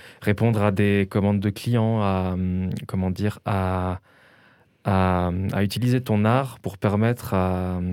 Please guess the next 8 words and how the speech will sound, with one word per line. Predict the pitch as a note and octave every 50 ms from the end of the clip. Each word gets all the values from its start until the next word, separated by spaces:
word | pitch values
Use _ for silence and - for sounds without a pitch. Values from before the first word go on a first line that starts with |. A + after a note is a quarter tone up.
| F2+ -
à | - G2+
d'autres | G2 G2+ G#2+ - - - A2
personnes | F#2+ G#2 G2 - - - A#2+ B2 A#2+
de | G#2+ G2
pouvoir, | - - - F#2+ F#2 G2 G2+ G#2 G2
euh, | G2 F#2 F2+ F2+ F#2 F2+ F2+ F2+ F2+ F2+ F2+ F#2 - - - A2
être | A2 - - G#2
représentées. | F#2+ G2+ G2 - - G#2+ G#2 G2+ G2+ F#2+ - C3+ D#3